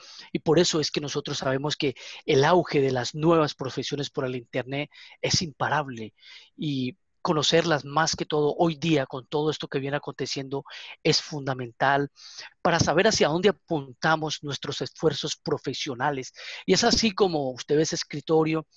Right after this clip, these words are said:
y ese hombre pensando, "¿Qué va a pasar con mi futuro?". El futuro está definido y aquí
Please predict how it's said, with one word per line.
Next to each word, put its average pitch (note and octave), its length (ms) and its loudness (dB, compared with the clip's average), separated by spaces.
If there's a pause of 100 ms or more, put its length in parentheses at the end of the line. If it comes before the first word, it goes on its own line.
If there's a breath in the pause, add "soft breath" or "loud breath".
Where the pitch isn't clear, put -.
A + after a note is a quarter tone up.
(280 loud breath)
y F3 60 0
ese E3+ 180 4
hombre E3+ 240 4
pensando, D3+ 640 -2 (100)
"¿Qué F3 220 4
va F3 80 0
a E3+ 60 -2
pasar D#3 420 -2
con D#3+ 160 -12
mi C#3+ 80 -12
futuro?". C#3+ 460 -12 (260 loud breath)
El E3+ 100 -2
futuro A#3 240 0
está A#3 160 2
definido G3 560 0 (300 loud breath)
y E3+ 80 4
aquí F#3 440 -2